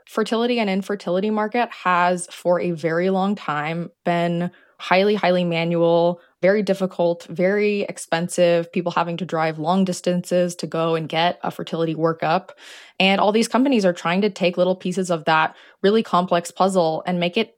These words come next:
easier for people. They're trying to make it more affordable. They're trying to make it so that you don't have to drive an hour and a half to try and get to a fertility provider or spend thousands of dollars on testing.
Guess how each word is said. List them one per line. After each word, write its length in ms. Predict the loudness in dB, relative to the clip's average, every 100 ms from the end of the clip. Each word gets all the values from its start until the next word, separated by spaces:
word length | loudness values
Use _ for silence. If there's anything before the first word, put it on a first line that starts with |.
| _
easier 420 | -4 0 2 2
for 140 | 0 -4
people. 300 | -4 -4 -2
They're 100 | -2
trying 200 | -2 0
to 60 |
make 200 | 0 -2
it 40 | -4
more 200 | -6 -2
affordable. 560 | 2 2 4 4 4
They're 100 | 2
trying 260 | -2 -6 -6
to 60 |
make 220 | -6 -6 -4
it 160 | -4
so 160 | -4 -2
that 280 | 0 0 -4 -18 -12
you 100 | -8
don't 240 | 0 2 2
have 220 | -2 -2
to 100 | -2
drive 480 | 2 2 4 2 0
an 60 |
hour 200 | 0 0
and 100 | 0
a 40 | 0
half 240 | 0 -2
to 80 | -6
try 160 | -8 -6
and 120 | -4
get 180 | -4 -2
to 120 | -2
a 40 | -2
fertility 440 | -2 -4 -2 -2
provider 600 | -4 -2 0 2 2 2
or 100 | -2
spend 360 | -8 -8 -8 -6
thousands 360 | -4 -4 -6 -10
of 120 | -8
dollars 500 | -6 -4 -4 -6 -8
on 220 | -10 -10
testing. 380 | -10 -10 -8 -10